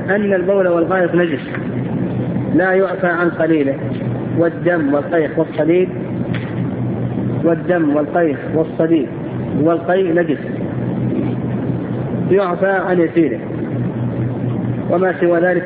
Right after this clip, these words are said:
فهو طاهر". فذكر المؤلف رحمه الله بالنسبة للخارج من الإنسان ثلاثة أقسام. القسم الأول البول والغائط نجس لا يعفى عن قليله،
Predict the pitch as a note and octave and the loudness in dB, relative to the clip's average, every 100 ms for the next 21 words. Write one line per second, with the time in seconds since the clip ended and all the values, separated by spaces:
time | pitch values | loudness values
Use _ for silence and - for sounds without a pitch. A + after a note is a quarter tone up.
0 | D3 D3+ D3 B2+ - - - - - - | 2 2 2 -2 -4 -6 -6 -4 -4 -4
1 | - - - - - - - - - - | -4 -4 -4 -4 -2 -2 -2 -2 -2 -2
2 | - - E3 G#3 G#3 F#3+ F#3+ F#3+ F3 - | -4 0 2 2 2 0 0 0 -2 0
3 | E3+ E3+ E3 D#3+ E3 D#3+ D#3 C#3+ E3 D3+ | 0 2 0 2 0 0 -2 0 0 0
4 | C3 B2+ B2+ D#3+ E3 D#3 D3+ - B2 B2+ | 0 0 0 2 0 0 -2 -2 -2 -2
5 | A#2 C3+ - - - - - - - - | -2 -6 -4 -4 -4 -2 -2 -2 -2 -4
6 | - - - - - - - - - - | -4 -4 -2 -2 -2 -2 -2 -2 -2 -2
7 | B2 - - - B2 B2 - B2 - - | -2 -2 -2 -2 -2 -2 -2 -2 -2 -2
8 | - - - F#3+ F#3+ F3 G3 G3 F3 F3 | -2 -2 0 0 2 2 2 4 4 2
9 | F3 - G#3 - - - - - - - | -2 -6 -6 -4 -4 -4 -4 -4 -4 -2
10 | - - F#3 F3+ G#3 G3 E3+ E3 C#3 D3+ | -4 -2 0 2 4 4 2 2 2 -2
11 | - - - E3+ - - - - G#3 G#3 | -2 -6 -4 -4 -2 -2 -2 2 4 2
12 | G3+ F3+ F#3 E3+ D#3 D3 C3+ C3 A2 | 0 2 2 2 0 0 0 0 0